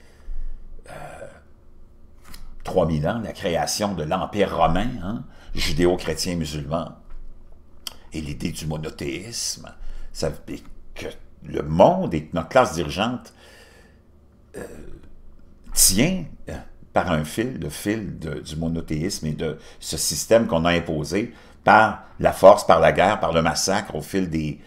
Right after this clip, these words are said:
euh, des, euh, des siècles et des siècles,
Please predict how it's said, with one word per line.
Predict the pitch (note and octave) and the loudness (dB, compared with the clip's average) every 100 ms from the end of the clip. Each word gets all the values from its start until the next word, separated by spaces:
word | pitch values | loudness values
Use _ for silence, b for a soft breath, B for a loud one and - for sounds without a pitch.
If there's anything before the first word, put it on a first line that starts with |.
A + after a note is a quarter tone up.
| B B - | B B -14
euh, | - - E2 E2 | -12 -10 -12 -8
des, | D#2 D2+ D2 D2+ | -4 -2 -2 -6
euh, | - - - - | -10 -10 -14 -10
des | D#2+ | -8
siècles | D2 - G2 G2 | -6 -2 -2 -2
et | D#2 | -4
des | D2 | -4
siècles, | C#2+ - E2+ - - - | -4 -4 -6 -8 -12 -12